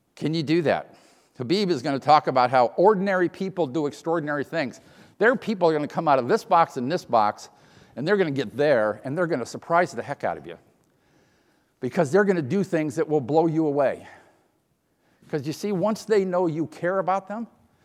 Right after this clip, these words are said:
they're gonna do amazing things for you. Amazing, amazing things. We need to help people bloom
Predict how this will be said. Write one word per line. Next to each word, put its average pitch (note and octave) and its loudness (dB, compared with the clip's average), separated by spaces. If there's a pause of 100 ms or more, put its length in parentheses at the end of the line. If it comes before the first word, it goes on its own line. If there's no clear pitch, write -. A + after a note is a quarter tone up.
(240)
they're D#3+ 2
gonna C#3+ -2
do B2 -4
amazing C3+ -4
things A2+ -10
for - -14
you. D#2 -12 (1300)
Amazing, C#3+ -4
amazing A#2+ -2
things. F#2+ -12 (1500)
We B2 -4
need D3+ -2
to C3+ 2
help D#3+ 2
people E3+ 0
bloom C#3 -2